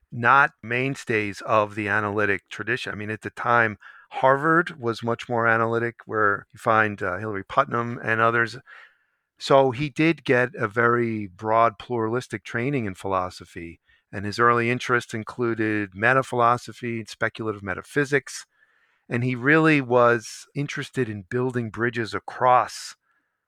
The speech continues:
philosophical traditions. So we see his early, earliest publications in the early nineteen sixties were about, for example, putting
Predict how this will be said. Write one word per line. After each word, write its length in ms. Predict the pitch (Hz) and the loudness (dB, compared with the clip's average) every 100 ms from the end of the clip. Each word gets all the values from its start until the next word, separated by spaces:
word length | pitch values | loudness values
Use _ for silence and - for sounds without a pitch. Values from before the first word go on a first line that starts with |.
| _ _ _ _ | _ _ _ _
philosophical 760 | - 120 117 139 117 - - 104 | -4 -2 2 2 2 0 -12 -12
traditions. 840 | - 107 147 - - 85 - - _ | -6 -2 -2 -2 -12 -20 -18 -20 _
So 280 | - 117 104 | -8 -2 -2
we 140 | 107 | -4
see 240 | 107 123 110 | -8 -6 -6
his 220 | 107 - | -6 -10
early, 560 | - 110 110 107 101 90 _ _ _ _ _ _ _ _ | 0 2 2 2 -2 -10 _ _ _ _ _ _ _ _
earliest 340 | 139 147 139 - | 0 4 2 2
publications 800 | 135 120 117 143 180 127 104 98 | 0 0 0 0 0 -2 -8 -8
in 140 | 104 | -6
the 180 | 104 101 | -2 -2
early 240 | - 117 | 0 0
nineteen 320 | 110 107 - | -2 -6 -10
sixties 480 | 110 165 - 120 104 | -8 -8 -6 -8 -6
were 160 | 104 107 | 0 2
about, 440 | 101 113 110 110 _ | 4 6 6 2 _
for 180 | - | -6
example, 480 | 110 110 117 - 107 - | -4 0 0 0 -8 -2
putting 500 | 139 135 127 113 | 0 2 2 -2